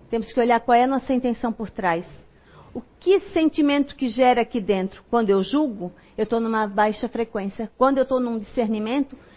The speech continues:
eu tô num equilíbrio, tentando fazer a comparação sábia das coisas. Aqui fala: discernimento é a avaliação sábia do que é a verdade.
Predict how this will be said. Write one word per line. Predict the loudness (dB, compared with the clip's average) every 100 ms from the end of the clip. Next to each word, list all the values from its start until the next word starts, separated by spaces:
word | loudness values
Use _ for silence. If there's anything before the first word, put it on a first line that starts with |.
| _ -8
eu | 2
tô | 2
num | 4 2
equilíbrio, | 2 2 2 0 -4 -8 -10 _ _ _ _
tentando | 0 0 2 2 0 -4 -10 _ _ _ _ _ _ _
fazer | 0 2 4
a | 2
comparação | 2 2 2 2 -2
sábia | -2 0 0 0
das | -4 -6
coisas. | -6 -4 -4 -10 -18 _ _ -20 -20 -20 -20 -4
Aqui | -4 0 -2
fala: | 0 4 4 4
discernimento | 0 2 4 4 4 2 2
é | 2
a |
avaliação | 4 2 2 0 0 -4
sábia | -2 2 2 2 -4
do | -4 -6
que | -2 0
é |
a | 0
verdade. | -2 0 2 2 -2 -12